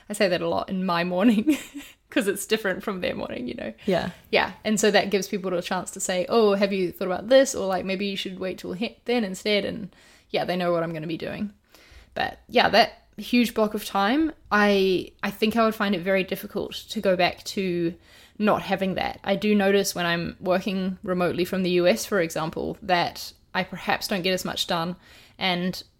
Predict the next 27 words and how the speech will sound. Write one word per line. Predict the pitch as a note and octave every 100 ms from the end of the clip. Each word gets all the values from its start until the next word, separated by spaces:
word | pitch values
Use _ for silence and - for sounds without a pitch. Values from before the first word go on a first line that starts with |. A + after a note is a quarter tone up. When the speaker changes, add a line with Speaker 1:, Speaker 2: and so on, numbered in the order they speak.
| _ _ G3
Speaker 1:
I | G#3
don't | F3+ G#3+ -
think | C#4
it's | -
because | - B3+ B3+ A3+
I'm | A3
in |
a | G#3+
different | G#3 A3+ A3+
situation. | - A#3+ G#3 A3+ D#4+
Like, | B3+ G#3
I | F#3+
do | G3+
think | G3+ E3+
you | F3+
get | F#3+ F#3+
the |
most | F3+ F3+ -
done | F3 E3+
when | E3
you're | E3+
in | F3+
your | F3 E3 G3+
workspace, | G3 - - F#3+ G3+ -
you | -
know. | - - _ - - - - _
But, | G3 E3 - -